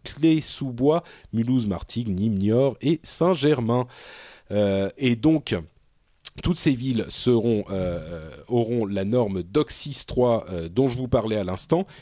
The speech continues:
qui sera, euh, mise en place courant deux mille onze. Et, euh,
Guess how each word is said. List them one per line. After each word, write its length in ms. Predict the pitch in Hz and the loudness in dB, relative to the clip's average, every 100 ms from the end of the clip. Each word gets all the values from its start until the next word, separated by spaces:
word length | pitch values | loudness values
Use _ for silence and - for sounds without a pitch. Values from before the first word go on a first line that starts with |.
| _ | _
qui 140 | - | -12
sera, 460 | - 110 98 101 92 | -2 0 2 0 -2
euh, 140 | 95 90 | -6 -4
mise 200 | 147 135 | -2 0
en 120 | 117 | 0
place 260 | 104 92 | 0 -2
courant 260 | - 160 151 | -2 0 2
deux 120 | 120 | 0
mille 160 | 92 101 | -2 0
onze. 260 | 160 160 104 - - _ | 0 0 -4 -10 -20 _
Et, 240 | 156 135 - | 4 4 2
euh, 220 | 104 92 | -2 -2